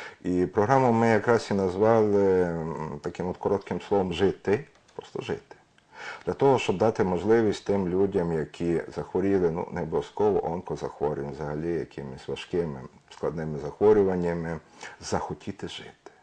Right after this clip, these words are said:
Тому що коли ще, напевно, там, в часи середньовіччя був такий великий узбекський вчений Авіценна, Ібн Сіно,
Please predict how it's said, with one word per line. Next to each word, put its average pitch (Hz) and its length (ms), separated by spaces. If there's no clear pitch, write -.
Тому 113 200
що - 180
коли 113 340
ще, 95 560
напевно, 87 520
там, 76 80
в - 60
часи 90 320
середньовіччя 82 1120
був 76 140
такий 73 460
великий 85 400
узбекський 82 720
вчений 87 380
Авіценна, 104 720
Ібн 80 200
Сіно, 107 600